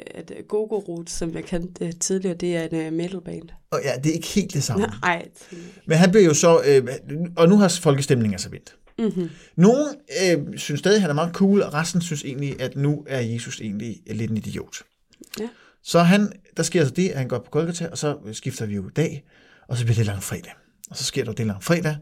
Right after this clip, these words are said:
Speaker 2: at der bliver simpelthen, øh, hamret søm igennem, øh, hænder og fødder, og så bliver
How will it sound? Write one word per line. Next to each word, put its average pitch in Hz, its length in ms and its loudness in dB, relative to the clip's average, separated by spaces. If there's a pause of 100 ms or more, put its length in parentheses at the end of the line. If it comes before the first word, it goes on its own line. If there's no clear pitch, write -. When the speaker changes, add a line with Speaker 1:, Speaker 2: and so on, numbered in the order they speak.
(500)
Speaker 2:
at - 120 -8
der 107 80 -4
bliver 104 140 -2
simpelthen, 110 540 -4
øh, 101 320 -6
hamret 104 380 -4
søm 135 380 -2
igennem, 107 420 -4
øh, 101 240 -8
hænder 117 220 0
og 104 80 -8
fødder, 139 260 -2
og 104 100 -8
så 110 100 -8
bliver 110 220 0